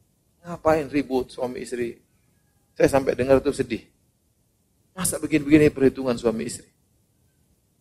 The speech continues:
Ya. Kita suami, ya, ka-, harusnya kita lunasi mahar tersebut, wong istri kita. Terus istri juga jangan nuntut-nuntut, ya.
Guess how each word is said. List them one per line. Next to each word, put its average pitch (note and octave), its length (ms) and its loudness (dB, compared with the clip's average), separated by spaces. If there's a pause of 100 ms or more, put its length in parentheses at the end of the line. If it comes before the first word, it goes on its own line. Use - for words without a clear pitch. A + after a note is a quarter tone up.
Ya. - 160 -20 (560)
Kita F3 160 0
suami, D3 560 2
ya, - 160 -10
ka-, - 160 2
harusnya E3+ 400 8
kita - 400 0 (480)
lunasi F#3 420 4
mahar D#3 220 6
tersebut, D3+ 420 2
wong C#3+ 160 0
istri C3+ 240 0
kita. - 360 -6 (500)
Terus A3 220 6
istri A3 240 4
juga B3+ 240 10
jangan G#3+ 240 12
nuntut-nuntut, A#3+ 640 12
ya. - 160 10